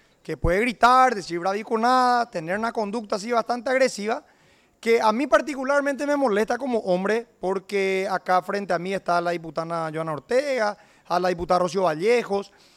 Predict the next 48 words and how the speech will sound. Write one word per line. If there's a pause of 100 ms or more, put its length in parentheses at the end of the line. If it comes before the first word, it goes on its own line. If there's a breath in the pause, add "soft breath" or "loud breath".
(220 soft breath)
y
quizá
en
su
intención
es
ser
muy
intimidante
o
ser
muy
malo,
pero
creo
que
esa
no
es
la
conducta, (540 soft breath)
o
sino
que
se
libere
bien
el
debate,
presidente,
en
ese
sentido.
Que
todos
tengamos
la
misma
posibilidad
de
gritar
y
decir
lo
que
se
nos
canta